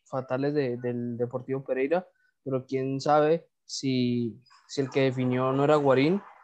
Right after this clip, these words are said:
si, si hubiera sido gol, ¿cierto? Y entonces, teniendo en cuenta eso, muy positivo para Millonarios, y pues solo le falta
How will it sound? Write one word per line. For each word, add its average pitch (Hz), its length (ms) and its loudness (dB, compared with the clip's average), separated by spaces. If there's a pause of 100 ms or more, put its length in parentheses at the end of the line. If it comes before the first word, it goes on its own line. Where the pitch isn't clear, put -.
(840)
si, 135 400 2
si 139 160 2
hubiera 127 240 2
sido 127 220 0
gol, 135 200 2
¿cierto? 135 460 -4 (500)
Y 131 200 -4
entonces, 127 480 -6
teniendo 131 260 -4
en 135 80 -6
cuenta 139 320 -2
eso, 165 180 -4
muy 139 160 -4
positivo 131 540 -8
para 139 180 -4
Millonarios, 139 680 -8 (720)
y 131 520 -2 (1300)
pues - 400 -6
solo 147 240 0
le 156 100 4
falta 143 540 0